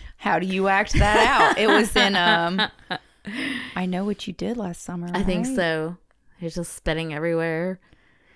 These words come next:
Speaker 2: Doctor Gordon starts to gather himself and his thoughts. He thinks back to his own hidden note about how to kill Adam.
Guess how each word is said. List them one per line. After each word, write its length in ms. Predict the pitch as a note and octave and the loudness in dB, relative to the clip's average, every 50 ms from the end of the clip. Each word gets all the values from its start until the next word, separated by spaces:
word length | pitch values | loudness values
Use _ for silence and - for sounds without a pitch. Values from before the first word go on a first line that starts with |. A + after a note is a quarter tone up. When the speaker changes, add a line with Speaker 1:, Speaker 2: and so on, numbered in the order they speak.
| _ _ _ _ _ _ _ | _ _ _ _ _ _ _
Speaker 2:
Doctor 300 | - D#3+ E3 - - E3+ | -2 -2 -2 -2 -6 -4
Gordon 400 | - D#3 D3+ F3 G3 A3 B3+ C#4+ | -2 0 0 0 0 0 0 -2
starts 380 | - - - D#3 D#3 E3 - - | -2 -2 -2 -2 -2 -2 -4 -6
to 100 | - C3+ | -6 -4
gather 400 | D3 D3+ A#2 C3 F#3+ G3 F3+ D3+ | -2 -2 -2 0 0 0 0 0
himself 520 | D3 E3 F#3 - - E3+ F3 A3 A#3+ A#3+ | 0 -2 -4 -2 -2 0 0 0 0 0
and 120 | G3 F3+ | -2 -4
his 120 | F3 F#3 - | -4 -4 -4
thoughts. 580 | - F3 D3 F3 A#2+ - - - - - - - - - _ _ _ - | -4 -2 0 0 0 -2 -4 -8 -12 -14 -14 -14 -18 -20 _ _ _ -4
He 180 | - B3 C4 | -2 0 0
thinks 300 | B3+ - A#3 A#3+ B3 - | 0 0 0 0 -2 -2
back 300 | - - G3+ G#3+ A#3+ - | -2 -2 0 0 -2 -2
to 100 | - B3 | 0 0
his 140 | A3 G#3+ F#3+ | 0 0 0
own 280 | E3+ D#3+ A3 C#4 E4 B3+ | 0 0 0 0 -2 -2
hidden 380 | F3 - F3+ D#3+ D#3 D3+ D3 | 0 0 0 0 -2 -2 -4
note 260 | D3 C#3+ D#3+ A3 C4 - | -2 0 0 0 0 -2
about 300 | - F#3+ G3+ G#3 G3 - | -2 -2 -2 -2 -2 -2
how 220 | F#3+ - F#3+ A3 B3+ | -4 -2 -2 -2 -2
to 80 | C#4+ | -2
kill 300 | C#4 - - C#4 D4+ D#4 - | -4 -4 -2 -2 -2 -2 -4
Adam. 560 | - A3+ C4 E4 E4+ A3 E3+ E3+ E3+ F3 - | -4 -4 -4 -4 -6 -6 -8 -10 -12 -16 -18